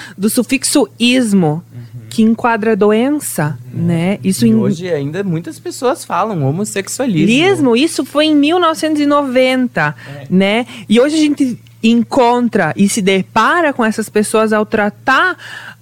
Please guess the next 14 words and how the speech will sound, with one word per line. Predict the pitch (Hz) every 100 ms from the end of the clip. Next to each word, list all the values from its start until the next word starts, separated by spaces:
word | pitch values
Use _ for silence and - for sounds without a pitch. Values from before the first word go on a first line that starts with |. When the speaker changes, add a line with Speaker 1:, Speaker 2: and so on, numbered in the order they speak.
| -
Speaker 1:
ah, | 190 190 185 175 160 156
a | 170 196
homossexualidade, | 190 185 - - - 160 151 170 185 185 170 160 170
né? | 160 156 180 202 - -
E, | - 160 127
e | 165
todo | 165 - 190 196 185 165 151 147 143 - - - _ _ - _ - - - -
e-, | - 170 165
essa | 170 175
conjuntura | - 180 175 165 160 - 254 269 165 - - - -
como | 285 302 311 294 _
algo | 208 240 285 277 302 - -
a | 247
ter-se | - 262 269 277 -